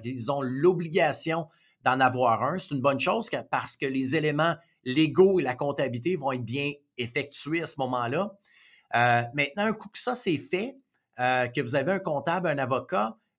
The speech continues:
qui va vous aider maintenant pour gérer adéquatement votre argent ?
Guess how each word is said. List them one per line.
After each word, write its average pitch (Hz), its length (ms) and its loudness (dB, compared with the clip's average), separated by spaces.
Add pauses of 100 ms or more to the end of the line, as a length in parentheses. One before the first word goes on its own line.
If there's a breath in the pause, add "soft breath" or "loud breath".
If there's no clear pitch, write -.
qui 262 100 -4
va 254 140 4
vous 139 240 -2
aider 143 260 0
maintenant 170 380 -4
pour 117 180 -12
gérer 170 320 0
adéquatement 156 560 -2
votre 143 220 -4
argent ? 113 300 -4